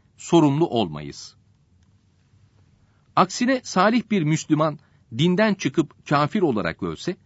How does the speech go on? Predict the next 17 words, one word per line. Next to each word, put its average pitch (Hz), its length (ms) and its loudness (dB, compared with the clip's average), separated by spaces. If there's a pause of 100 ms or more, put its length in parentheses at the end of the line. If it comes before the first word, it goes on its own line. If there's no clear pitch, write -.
(480)
bunun 196 260 2 (160)
dinden 151 380 2
çıktığı 156 480 2
ve 131 100 2
kafir 123 420 -4
olarak 120 400 -2
öldüğü 117 520 0
bilinmediği 110 680 -2
için, 180 280 -8 (600)
bu 202 180 0
kişi 127 320 -2
için 156 300 -6 (180)
cennete 185 420 2
gitti 120 360 -2
dersek 101 420 -2
sorumlu 160 440 2
olmayız. 82 580 -6